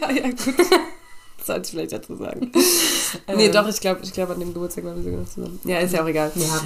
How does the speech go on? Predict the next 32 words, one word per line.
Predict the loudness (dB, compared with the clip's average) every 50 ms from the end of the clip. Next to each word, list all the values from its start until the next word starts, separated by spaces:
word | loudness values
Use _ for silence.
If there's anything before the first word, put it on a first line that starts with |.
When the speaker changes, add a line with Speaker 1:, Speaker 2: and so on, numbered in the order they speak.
| -2 0
Speaker 1:
Ja. | 4 6 6 6 4 2 0 -6 -12 -16 -18 -18 -10 -6
Mhm. | -2 -2 0 0 0 0 -2 -4 -6 0 4
Speaker 2:
Was | 4 6 6
mich | 4 4 4 2
auch | 0 0 -2
gefreut | -6 -2 0 0 2 2
hat, | 0 0 -2 -2
ist, | -4 -4 -6 -6 -8 -6 -4
äh, | -2 0 0 0 0 0 0 0 0 -2 -4 -6
er | -6 -2 -2
hat, | -2 -2 -2
ist | -4 -6 -6 -6
diese | -6 -6 -6 -6
grüne | -6 -6 -4 -2 -2 -2
Avocado, | -2 -2 -2 0 2 2 2 2
die | 2 0
auf | 0 0
meinem | -2 -2 0
Bett | -2 -4 -2 -2
liegt. | -2 -4 -4 -6 -12 -20 -20 -20 -20 -20 -20 -20 -20 -18 -2 4
Also, | 6 6 8 8 6 6 6 4 2 -4 -10 -12
<laughs> | -12 -12 -14 -6 2
da | 6 8
liegt | 8 10 10 8
Speaker 1:
Ja. | 8 6
Speaker 2:
jetzt | 6 6 6
keine | 6 8 8 8 8
Avocado | 8 8 8 6 6 6 6 6 6
Speaker 1:
Ja, | 4
die | 4
Speaker 2:
auf | 4 4
meinem | 6